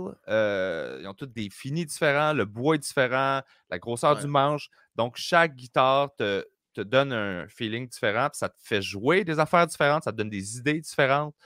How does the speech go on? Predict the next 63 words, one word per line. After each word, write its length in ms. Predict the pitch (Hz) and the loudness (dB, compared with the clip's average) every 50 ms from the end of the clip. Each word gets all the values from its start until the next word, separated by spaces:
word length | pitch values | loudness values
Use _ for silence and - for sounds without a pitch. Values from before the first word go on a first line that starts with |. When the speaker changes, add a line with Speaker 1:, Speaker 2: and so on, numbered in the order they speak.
| - - _ _ _ _ _ | -20 -20 _ _ _ _ _
Speaker 1:
Fait 220 | _ - 131 113 | _ 0 2 2
que 40 | - - | 2 0
tout 80 | - 135 | -6 -6
dépendant 400 | 131 117 131 117 117 120 127 131 | -2 2 2 2 2 2 0 0
du 100 | 117 - | -2 -6
son 300 | - - - 151 156 147 | -4 0 2 2 0 0
que 80 | - | -2
tu 80 | - 131 | -2 0
vas 60 | 123 | 2
aller 120 | 120 120 | 2 2
chercher, 640 | 117 - 127 113 - - - - 135 135 135 135 135 | 0 -2 -4 -4 -4 -6 -6 -2 0 0 0 0 -2
de, 560 | 127 101 98 95 95 92 90 90 90 90 87 - _ _ _ _ _ _ _ _ _ _ _ _ _ - - _ - | -2 0 0 2 2 2 2 2 0 0 -2 -4 _ _ _ _ _ _ _ _ _ _ _ _ _ -20 -20 _ -12
tu 60 | 135 | -12
sais, 60 | 135 | -12
tu 200 | - - - 123 | -10 -10 -10 -8
joues 140 | 113 110 151 | -8 -8 -2
quelque 220 | - 185 156 - - | 0 0 0 2 4
chose, 240 | - 170 185 190 | 4 4 4 4
puis 80 | - 143 | 4 2
là, 40 | 131 | 2
tu 80 | - | 2
fais, « 120 | - 143 117 | 2 0 2
Ah, 120 | - 156 151 | 2 2 2
ça 160 | - - - | 0 -2 -6
prend 220 | - - 151 156 | -4 -2 -4 -4
ce 180 | 147 - 139 120 | 0 2 0 0
son-là, 440 | - - 135 120 113 113 120 139 143 | 2 2 0 2 2 4 4 2 2
puis 80 | - | 2
ça 100 | - 110 | 0 -2
prend 180 | - - 131 127 | -2 -2 -4 -6
ce 200 | 123 - - 104 | -4 -4 -6 -6
feel-là. » 560 | - - - 117 107 104 107 113 117 120 131 - _ _ _ _ - | -4 -2 -2 0 0 2 2 2 2 2 0 -2 _ _ _ _ -2
T'en 120 | 107 98 | -2 0
pognes 240 | 92 - 120 120 117 | 2 2 2 4 4
un 180 | 110 107 107 107 | 2 2 4 6
autre, 280 | 110 113 117 120 120 - | 6 6 6 6 4 0
puis 220 | - 95 87 85 - _ _ _ _ _ _ _ _ _ _ _ - | -4 -8 -8 -8 -10 _ _ _ _ _ _ _ _ _ _ _ -4
fait 80 | 120 117 | -4 -4
que 60 | - | -4
c'est 100 | - 120 | -2 2
comme 200 | - 185 196 175 | 4 4 6 6
des, 220 | 120 110 101 101 95 | 4 2 2 2 2
des 140 | 98 101 | 0 -2
tournevis, 480 | - 110 107 107 95 92 85 101 104 - | -4 -4 -4 -2 -2 -2 -2 -4 -6 -6
dans 80 | - 80 | -8 -10
le 60 | 73 | -10
fond. 200 | - - 104 95 | -8 -8 -8 -6
Tu 60 | - | -6
sais, 80 | - 104 | -6 -6
il 60 | 85 | -4
y 20 | 87 | -4
a 40 | |
étoile, 340 | 104 - 113 107 98 98 92 | -4 -2 2 2 2 2 0
carré, 420 | - - 98 95 92 87 92 98 95 | 0 0 2 2 2 2 0 -4 -6
puis 280 | - - 80 67 - - _ | -8 -10 -14 -14 -14 -14 _
c'est 180 | - - 113 | -6 -2 2
vraiment 200 | 98 104 117 120 | 4 4 4 4
de 60 | 113 107 | 4 4
même 220 | 110 117 120 117 | 2 2 0 0
Speaker 2:
Je 80 | - 101 | -2 -2
Speaker 1:
que 60 | 120 | -2
tu 80 | 117 | -2
Speaker 2:
comprends. 180 | 95 87 82 80 | -4 -6 -10 -12